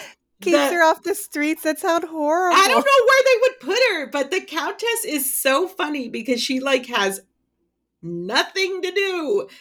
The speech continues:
Speaker 2: The woman is, just sits and walks and looks around and is fed and dressed and,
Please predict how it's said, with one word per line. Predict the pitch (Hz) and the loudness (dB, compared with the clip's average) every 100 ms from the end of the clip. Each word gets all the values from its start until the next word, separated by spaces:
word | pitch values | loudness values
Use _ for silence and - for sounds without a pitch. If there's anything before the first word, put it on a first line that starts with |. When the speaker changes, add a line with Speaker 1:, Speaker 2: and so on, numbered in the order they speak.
| _ | _
Speaker 2:
The | 311 285 | 0 0
woman | 320 330 381 | -2 -4 -4
is, | 302 285 233 | -4 -2 2
just | 392 - - | 2 0 -2
sits | 247 381 403 - | 0 0 -2 -4
and | 240 180 156 | -4 -4 -6
walks | 170 190 269 - - | -4 -4 -8 -10 -2
and | 240 185 175 - - _ | 0 0 -2 -12 -20 _
looks | - 175 240 - | -6 -4 -4 -2
around | 262 214 185 208 247 240 | -2 2 2 2 2 0
and | 208 | 0
is | 196 196 | -2 -4
fed | - 202 214 254 | -8 -2 2 2
and | 240 185 | 0 -4
dressed | - 156 160 180 247 254 - 233 | -8 -6 -2 0 -2 -4 -6 -2
and, | 185 170 | -2 -4